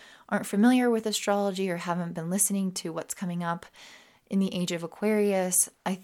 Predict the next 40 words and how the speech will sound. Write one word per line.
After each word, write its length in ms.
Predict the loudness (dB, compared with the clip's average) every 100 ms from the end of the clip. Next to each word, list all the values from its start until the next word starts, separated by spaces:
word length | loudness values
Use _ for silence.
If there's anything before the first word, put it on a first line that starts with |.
| -6
or 120 | -4 -4
the 100 | -2
dawn 380 | 2 4 4
of 80 | 2
the 160 | -4 -6
age 100 | -6
of 80 | -8
Aquarius, 500 | -8 -6 -6 -6 -6
I 60 |
should 240 | -8 -6 -4
say, 280 | -2 -4 -8 _ _ _ _ _ _ _ _
I 80 | -2
don't 180 | 0 2
think 200 | 0 0
they 120 | -2
quite 400 | -4 -2 -2 -2
know 440 | -2 -2 -2 -4 -10 -18 -20 -20 -20 _ _
how 480 | -8 -2 0 0 -2 -2
big 540 | 2 2 0 -4 -14 -16 _ _ _ _
things 320 | -2 2 2 0
are 100 | -2
going 260 | -2 -6
to 140 | -8 -6
get, 300 | -2 -2 -4
how 320 | -2 2 4
much 480 | 4 2 0 -4 -4
we're 100 | -4
going 240 | -4 -6
to 140 | -8 -6
change, 480 | -6 -6 -6 -6 -8
and 140 | -8
how 180 | -8 -10
quickly. 680 | -8 -8 -6 -8 -10 -12 -2
So 420 | 2 4 4 2 -4 -16 -14 -16 -4 0
I 200 | 2 4
am 280 | 2 4
really, 260 | 4 6 6
really 220 | 6 4
excited 500 | 4 4 6 4 2
to 420 | -4 -4 -2 -4